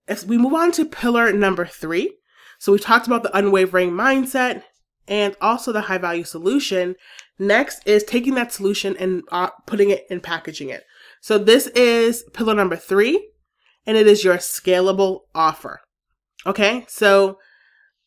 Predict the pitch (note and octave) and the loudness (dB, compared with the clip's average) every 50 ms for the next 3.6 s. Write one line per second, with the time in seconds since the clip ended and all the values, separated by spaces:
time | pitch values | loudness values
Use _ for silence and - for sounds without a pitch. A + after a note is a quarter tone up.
0 | _ _ _ - - A#3 C4 E4+ E4+ - - - G#3 G#3 G3 F#3+ G3 G3 F#3+ G3 | _ _ _ 2 4 6 6 6 4 0 -6 -4 2 4 4 6 6 4 4 2
1 | G3+ - - F3 F3 F3 E3+ - - - - - - _ _ F#3+ F#3 F3+ F#3 A3 | 0 0 2 2 4 4 2 0 -2 -10 -12 -12 -14 _ _ -16 -12 -6 -2 0
2 | A#3 A3+ F#3+ A3 A3 A3 - - - A#3 A3 - - G3+ G#3 A3 A#3 B3+ C#4 C4+ | 0 2 2 2 0 0 -2 -6 -6 -6 -6 -4 -2 2 2 4 4 4 2 2
3 | A3+ F#3 E3+ F3 E3+ - - D#3+ E3 A3 A#3 - | 2 2 0 0 -2 -4 -6 -4 -4 -4 -4 -8